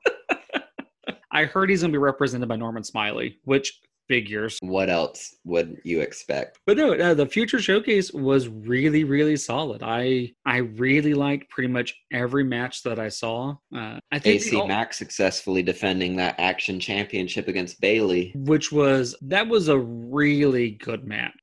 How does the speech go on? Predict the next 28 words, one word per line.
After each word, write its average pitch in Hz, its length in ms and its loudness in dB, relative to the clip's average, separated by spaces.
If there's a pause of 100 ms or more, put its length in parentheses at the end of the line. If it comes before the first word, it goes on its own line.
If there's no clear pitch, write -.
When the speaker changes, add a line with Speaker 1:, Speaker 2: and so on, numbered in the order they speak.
Speaker 1:
That 98 100 2
was 98 180 2
a 95 100 0
really 87 360 2
good 82 200 -2
match. 82 540 -6
A 95 140 2
C 95 160 -2
Mack 90 280 -2
looked 85 200 -4
fantastic. 82 920 -6 (140)
Speaker 2:
Yes. 113 480 -4 (300)
He, 165 420 -6 (140)
A 208 140 -2
C 202 160 -4
Mack, 160 160 0
this 190 160 0
is 185 420 -6
the 151 220 -2
third 233 460 0 (120)
or 190 60 0
fourth 247 300 0
time 240 260 -4
that 220 100 -2
we've 220 180 -6
seen 240 240 -4
him. 240 200 -6 (200)
I, 175 240 -4